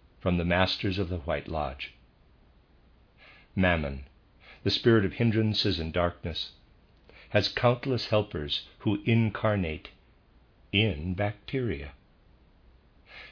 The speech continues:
Fear of bacteria, as well as the struggle against them by doctors,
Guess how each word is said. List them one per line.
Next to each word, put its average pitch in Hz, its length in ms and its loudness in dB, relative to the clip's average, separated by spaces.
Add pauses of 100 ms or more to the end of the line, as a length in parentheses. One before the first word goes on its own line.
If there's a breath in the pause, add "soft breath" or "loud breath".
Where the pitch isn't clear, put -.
(180)
Fear 131 520 2 (300)
of 85 220 4
bacteria, 80 680 -2
as 98 220 0
well 107 200 2
as 104 160 0
the 107 100 -6
struggle 107 420 2
against 98 480 0
them 90 200 0
by 80 160 -2
doctors, 98 600 -2